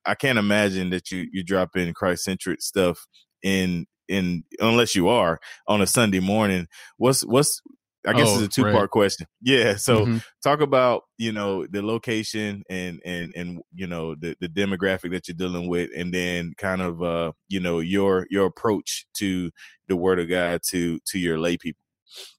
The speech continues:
Speaker 2: Yeah. Well, um, I, like I said, I'm in Grayslake, Illinois, which is, uh, north of Chicago. So it's, it's really close to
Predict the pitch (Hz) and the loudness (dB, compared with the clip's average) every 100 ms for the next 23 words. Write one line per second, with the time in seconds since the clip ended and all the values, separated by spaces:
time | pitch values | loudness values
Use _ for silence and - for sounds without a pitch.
0 | - - - 247 185 123 - 180 180 165 | -20 -8 2 4 4 2 0 2 4 2
1 | - 160 156 151 139 131 - 143 - 151 | -2 -4 -2 -2 -4 -6 -10 -12 -8 -4
2 | 147 139 160 131 131 123 117 113 _ - | 0 2 4 4 4 2 0 -2 _ -20
3 | 147 131 139 127 127 127 117 101 101 104 | 0 4 4 4 2 2 2 0 -2 -2
4 | 107 107 107 113 101 - - - - 117 | -2 -2 -4 -2 0 0 -2 -8 -8 -2
5 | 107 104 101 101 - 135 120 120 120 107 | 0 0 -2 -6 -8 0 2 2 0 -4
6 | - 110 113 107 95 98 - 101 101 - | -6 -4 -2 0 -2 -4 -2 -2 -2 -4
7 | - - 151 113 135 127 120 117 110 104 | -4 0 2 2 4 2 4 4 4 2